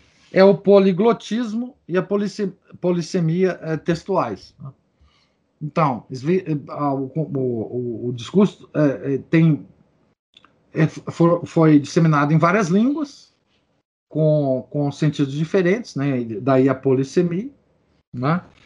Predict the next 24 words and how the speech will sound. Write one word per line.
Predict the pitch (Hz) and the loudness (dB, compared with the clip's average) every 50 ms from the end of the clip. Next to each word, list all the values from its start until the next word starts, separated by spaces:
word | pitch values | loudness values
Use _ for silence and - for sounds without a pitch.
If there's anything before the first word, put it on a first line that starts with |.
| _ _ | _ _
E | - 185 208 | 4 4 6
agora | 185 180 214 240 262 269 254 214 | 6 6 6 6 6 4 2 2
um | 208 208 226 | 2 2 2
outro | 277 277 269 233 214 | 2 0 2 4 4
eixo, | 220 233 208 - - 160 | 4 4 2 -2 -4 -6
né? | 156 175 185 - _ _ _ _ _ _ _ _ _ _ _ _ _ _ _ _ _ _ _ _ _ _ | -6 -6 -6 -8 _ _ _ _ _ _ _ _ _ _ _ _ _ _ _ _ _ _ _ _ _ _
Que | 160 | -2
ele | 156 151 | -2 0
vai, | 120 135 147 143 143 131 127 - _ | 2 2 2 2 2 0 -2 -6 _
é, | - 123 120 - | -12 -12 -12 -8
usar | - 139 143 131 107 139 143 143 | -6 -6 -6 -2 0 0 2 2
aqui, | 151 151 - 175 185 220 - _ _ _ _ _ _ _ _ _ _ _ _ _ _ _ | 0 -2 -4 -4 -6 -6 -6 _ _ _ _ _ _ _ _ _ _ _ _ _ _ _
que | - 160 | -2 0
é | 156 151 151 151 156 151 - - | 2 2 4 4 2 0 -2 0
a | 156 165 | 0 2
nova | 170 165 175 190 208 233 240 - 262 277 294 - - _ _ _ _ _ - | 4 4 6 6 6 6 4 4 2 0 0 -4 -10 _ _ _ _ _ -6
a-, | 175 170 165 - - 165 | -4 -4 -4 -2 -2 -2
atitude | 160 - - 185 - - 185 208 233 202 254 226 | -2 0 -2 -4 0 0 0 0 0 -2 -4 -4
diante | 208 202 202 202 220 214 - | 2 4 4 4 4 2 -2
do | 214 269 254 202 | -6 -2 0 2
erro, | 147 135 117 104 104 95 - _ _ _ _ _ _ _ _ _ _ _ _ _ | 2 2 0 -2 -6 -12 -14 _ _ _ _ _ _ _ _ _ _ _ _ _
né? | 123 117 131 156 175 - _ _ _ _ _ _ _ _ _ _ _ _ _ _ _ _ _ _ _ _ _ _ _ _ _ _ _ _ - | -14 -8 -8 -6 -8 -8 _ _ _ _ _ _ _ _ _ _ _ _ _ _ _ _ _ _ _ _ _ _ _ _ _ _ _ _ -8
A | 185 214 | -6 -4
mesma | 220 247 269 311 320 269 214 226 233 220 214 208 196 180 175 | -4 -4 -2 -2 -4 -2 -2 0 0 2 2 2 0 -2 -4